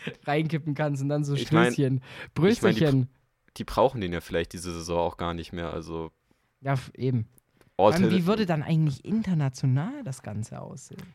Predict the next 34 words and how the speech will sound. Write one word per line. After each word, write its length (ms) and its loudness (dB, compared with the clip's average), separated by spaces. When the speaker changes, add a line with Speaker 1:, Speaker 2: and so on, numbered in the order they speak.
Speaker 2:
Ja, 80 -4
das 80 0
ist 40 -6
ja 60 2
grad 280 -2
die 80 -4
Sache, 400 -2
ähm, 380 0
die 140 -4
auch 120 2
noch 120 -2
mal, 400 -2
ähm, 520 -6
diskutiert 460 -4
wird, 140 -8
wer 120 4
denn 120 -2
jetzt 140 -2
überhaupt 440 2
europäisch 540 0
spielen 360 -8
darf. 360 -10
Da 100 -2
müsstest 300 -4
du 60 2
ja 100 6
die, 480 2
die 520 0
Tabelle 560 2
nehmen, 340 -2
wie 60 -4
sie 140 -6
gerade 280 -2
ist. 320 -10